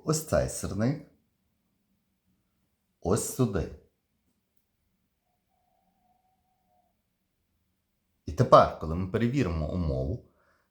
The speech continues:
дев'ятнадцять відняти дев'ять буде десять, десять відняти чотири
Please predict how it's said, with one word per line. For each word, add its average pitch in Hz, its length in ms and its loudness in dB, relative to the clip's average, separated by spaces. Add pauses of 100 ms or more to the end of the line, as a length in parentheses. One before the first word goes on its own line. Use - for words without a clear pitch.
дев'ятнадцять 139 640 2
відняти 78 420 -2
дев'ять 67 520 -4
буде 69 280 -8
десять, 69 540 -2 (120)
десять 80 540 0
відняти 127 420 0
чотири 147 500 -4